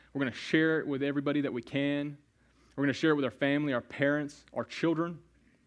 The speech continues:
And I wanna talk a little bit about just sh-, sharing it with our children, because I have two girls, and I just, I just want the best for them. So I think about, you know, leaving them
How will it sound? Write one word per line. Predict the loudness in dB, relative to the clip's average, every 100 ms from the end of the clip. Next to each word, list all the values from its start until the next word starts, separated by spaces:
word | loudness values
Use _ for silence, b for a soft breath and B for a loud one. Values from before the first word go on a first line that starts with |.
| _ _ _ _ -4
And | 0
I |
wanna | 2 4
talk | 4 6
a |
little | 4 4
bit | 2
about | 2 0
just | -6 -12 b b b
sh-, | -12 -10
sharing | 2 4 4
it |
with | 2
our | 0
children, | 2 4 4 2
because | 4 2 2 b b b b b b b b _ _ _
I | 4
have | 6 6
two | 4 4
girls, | 6 6 4 0 -4 -16 b b b b -2
and | 0 2 -2 -6 B B _ _ -4
I |
just, | -4 -4 -4
I | -4
just | -2
want | -2 -4
the | -2
best | 0 0 -4
for | -8 -4
them. | -2 -4 -6 b b b
So | 0 2
I | 2
think | 0 -2
about, | 0 0 -2 -4
you | -6
know, | -6 -2
leaving | 0 2 2
them | 0 -2 -4